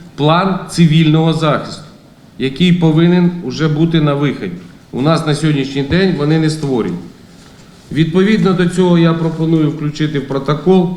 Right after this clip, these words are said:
будь ласка, наступний слайд, е, забезпечити створення ланок до двадцять п'ятого нуль восьмого, про що письмово доповісти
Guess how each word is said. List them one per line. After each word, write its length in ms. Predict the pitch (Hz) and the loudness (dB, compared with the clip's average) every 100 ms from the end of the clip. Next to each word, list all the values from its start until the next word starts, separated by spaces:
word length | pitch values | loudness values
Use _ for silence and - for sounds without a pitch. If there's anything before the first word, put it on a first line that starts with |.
| - | -8
будь 160 | 127 | -6
ласка, 300 | 139 135 - | -2 -4 -2
наступний 520 | 131 131 - 135 127 123 | -2 -2 -2 -2 -2 -2
слайд, 340 | 151 165 170 165 - - - - - - - - - - - - 90 | 0 2 0 -4 -14 -20 -20 -20 -20 -20 -20 -20 -20 -20 -20 -14 -6
е, 320 | 110 110 104 | -4 -2 -4
забезпечити 880 | 104 139 151 175 - 190 175 156 156 | -2 -2 0 0 0 -2 -2 -2 -4
створення 520 | 147 165 165 156 151 | -4 0 2 4 4
ланок 420 | 151 156 143 123 123 | 4 2 0 -2 0
до 100 | 143 | -2
двадцять 400 | 143 147 - - | 0 -2 -2 -2
п'ятого 360 | 151 139 139 | -2 0 -2
нуль 220 | 131 143 | -2 -2
восьмого, 480 | 147 185 165 170 165 | 2 0 2 2 2
про 140 | 156 151 | 0 -2
що 260 | - 156 | -2 -2
письмово 800 | 151 147 160 180 180 180 - - - | -2 -2 2 2 4 2 -2 -6 0
доповісти 800 | 165 165 160 151 151 - 131 | 2 2 2 2 0 -2 -2